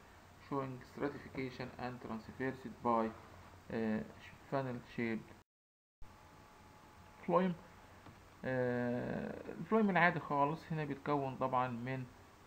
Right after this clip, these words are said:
آه، فلويم فايبر، وبيتك-، وبيبقى زي ما قلت لك alternated مع الميدالري، آه، ريز. آه،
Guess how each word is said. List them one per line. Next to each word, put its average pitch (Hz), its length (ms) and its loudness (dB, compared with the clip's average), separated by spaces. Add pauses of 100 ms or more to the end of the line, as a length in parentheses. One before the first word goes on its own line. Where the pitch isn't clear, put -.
(180)
آه، 110 800 0
فلويم 135 380 2 (100)
فايبر، 127 460 4
وبيتك-، - 560 -8
وبيبقى 127 500 -2
زي 139 100 0
ما 135 80 -2
قلت 131 180 -6
لك 135 220 -2
alternated 147 640 -4
مع 139 320 4
الميدالري، 113 840 0 (600)
آه، 107 280 0 (280)
ريز. 175 460 2 (680)
آه، 117 720 -2